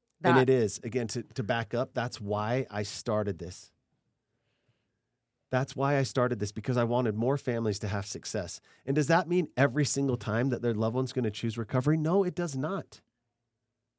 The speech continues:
Speaker 1: Does that mean that they're going to be able to save every one of these people that they love? No, it does not.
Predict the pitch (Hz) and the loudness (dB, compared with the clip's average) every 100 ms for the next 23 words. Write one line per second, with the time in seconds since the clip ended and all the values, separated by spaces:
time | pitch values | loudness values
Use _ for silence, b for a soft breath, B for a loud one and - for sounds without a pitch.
0 | _ _ 147 147 170 180 185 165 165 156 | _ _ -4 0 2 4 4 2 0 0
1 | 160 151 147 147 127 - - 123 139 - | -2 0 2 2 2 -2 0 0 0 -2
2 | 135 139 151 110 117 131 123 107 113 113 | -4 0 0 0 0 -2 -4 -4 -6 -4
3 | 127 123 117 113 131 131 139 123 101 104 | -4 -2 -2 0 -2 0 -2 -2 -4 -6
4 | 101 - | -6 -10